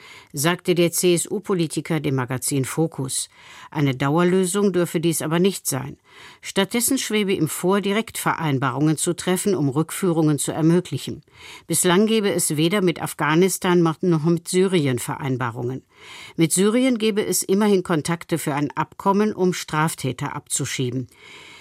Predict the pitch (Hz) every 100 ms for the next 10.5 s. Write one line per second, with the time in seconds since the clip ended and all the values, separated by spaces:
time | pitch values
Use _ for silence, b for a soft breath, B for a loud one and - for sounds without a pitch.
0 | B 147 160 156 156 160 - 202 180 180
1 | 175 175 190 185 156 - 139 135 131 127
2 | 151 156 165 147 156 151 165 147 156 139
3 | 135 135 135 139 185 151 147 143 127 -
4 | 143 139 147 135 139 - 139 139 127 -
5 | 156 165 190 - B B B - 170 175
6 | 165 165 156 - 165 202 - 151 151 -
7 | 175 185 190 B B - 170 - 165 165
8 | - 165 160 - 170 185 190 165 - -
9 | 139 123 123 123 123 - - 127 120 117
10 | - 127 123 123